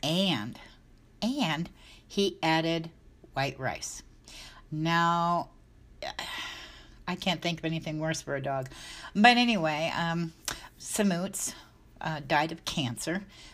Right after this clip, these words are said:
when he was ten, and Helen first went blind and then died shortly thereafter when she was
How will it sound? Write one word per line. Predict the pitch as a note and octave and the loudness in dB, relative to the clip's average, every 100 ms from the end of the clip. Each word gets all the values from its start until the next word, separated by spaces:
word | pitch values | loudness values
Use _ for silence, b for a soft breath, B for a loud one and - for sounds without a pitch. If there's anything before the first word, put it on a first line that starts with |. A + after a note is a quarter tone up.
| B | B
when | D3+ D#3 D3+ | -6 -4 -4
he | D3 - D#3 D#3 | -6 -4 -4 -4
was | D#3 D#3 F3 - - - | 0 0 0 -4 -12 -10
ten, | - - C#3+ B2+ E3 B3 B B B B - | -10 -6 -2 -2 -2 -4 B B B B -2
and | E3+ F3 F3 F3 | 2 2 2 0
Helen | E3 G#3 F#3 D#3+ A#3+ - - | 4 4 4 2 -2 -4 -10
first | - D3 D#3+ E3+ | 0 0 2 0
went | F#3+ A3+ E3+ | 0 0 2
blind | E3+ D3 B2+ F3 A#3 B B B B | 4 4 0 -2 -4 B B B B
and | - F#3 F#3 | -2 2 2
then | F3+ F3 | 2 0
died | D3+ G2+ F2 C3 - | 2 2 0 -6 -6
shortly | - D3 D#3+ D#3+ D#3+ - | -4 -2 0 -2 -2 -10
thereafter | C#3 C3+ C#3+ C#3+ - B2+ B2 - A#2+ B2+ | -8 -2 -2 -2 0 -2 -2 -6 -10 -10
when | C3+ C#3+ C#3+ C3+ C3+ C3+ - - | -10 -8 -6 -6 -8 -12 -20 -12
she | - - D#3+ C#3+ C#3+ C3+ | -8 -4 -4 -4 -6 -8
was | C3 - B1 - - - - - | -8 -6 -4 -4 -6 -12 -14 -14